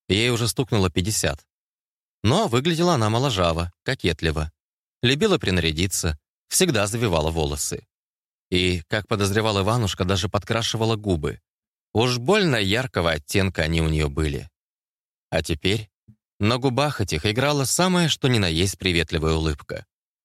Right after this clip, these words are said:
Однако Иванушка не улыбнулся в ответ. Он вообще стеснялся улыбаться.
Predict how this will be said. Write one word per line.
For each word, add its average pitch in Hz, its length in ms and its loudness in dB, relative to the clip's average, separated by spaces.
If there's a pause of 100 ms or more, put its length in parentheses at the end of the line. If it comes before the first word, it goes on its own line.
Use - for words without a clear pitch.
(840)
Однако 135 400 0
Иванушка 143 600 0
не 120 140 2
улыбнулся 117 540 2
в 80 40 0
ответ. 76 340 -4 (760)
Он 117 300 0
вообще 123 400 0
стеснялся 104 600 -2
улыбаться. 85 600 -2